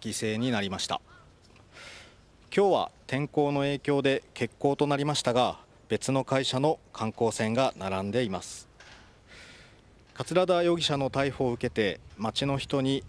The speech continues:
お話を伺うと、「逮捕されて当然だ。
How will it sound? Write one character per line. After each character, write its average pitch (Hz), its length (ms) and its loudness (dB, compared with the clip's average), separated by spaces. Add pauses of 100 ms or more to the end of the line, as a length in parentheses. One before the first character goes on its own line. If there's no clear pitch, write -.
お 120 100 0
話 120 460 0
を 120 80 2
伺 117 340 0
う 113 80 0
と、 113 300 0 (640)
「逮 151 240 2
捕 131 160 -2
さ 120 140 0
れ 113 100 0
て 110 160 2
当 131 220 2
然 135 200 2
だ。 127 180 2